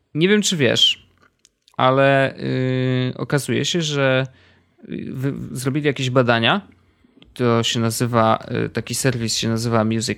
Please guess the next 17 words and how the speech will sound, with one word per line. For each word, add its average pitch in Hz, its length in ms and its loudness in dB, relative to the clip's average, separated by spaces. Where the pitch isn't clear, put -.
Watch. 110 260 0
E, 117 300 0
i 226 240 0
oni 202 240 0
zrobili 180 520 2
research 143 800 2
na 131 100 0
pięciu 190 340 0
tysiącach 160 800 0
konsumentów, 151 800 -2
y, 127 140 -2
w - 80 -10
Stanach 135 300 0
Zjednoczonych 120 680 0
i 233 120 -6
podobno... 131 580 2
y, 123 1300 0